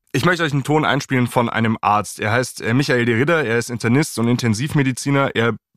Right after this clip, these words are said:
hat sich seit Jahren schon mit dem Thema Sterben, Sterbebegleitung und Sterbehilfe beschäftigt. Er hat es auch schon assistiert und damit auch durchgeführt. Und er sitzt zudem in der Ethikkommission der Deutschen Gesellschaft für Humanes Sterben.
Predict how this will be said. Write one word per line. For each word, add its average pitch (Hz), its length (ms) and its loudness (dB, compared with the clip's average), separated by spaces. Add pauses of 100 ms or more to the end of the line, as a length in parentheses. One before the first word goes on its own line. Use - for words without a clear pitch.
(120)
hat 123 200 -2
sich 117 160 -12
seit 110 300 -4
Jahren 120 480 2
schon 117 180 0
mit 107 100 0
dem 113 120 2
Thema 117 240 2
Sterben, 120 400 0
Sterbebegleitung 110 800 -2
und 107 100 -2
Sterbehilfe 107 640 0 (460)
beschäftigt. 147 840 -2
Er 104 280 0
hat 123 240 -2 (100)
es 107 180 -4
auch 107 200 -2
schon 107 260 -2
assistiert - 880 -2
und 113 380 -2
damit 104 320 0
auch 98 120 -2
durchgeführt. 151 800 -2
Und 127 120 2
er 143 80 4
sitzt 156 200 -6
zudem 147 260 2
in 143 60 4
der 127 140 0
Ethikkommission 127 800 0
der 120 80 2
Deutschen 117 400 0
Gesellschaft 113 540 -2
für 107 140 0
Humanes 101 440 2
Sterben. 123 400 0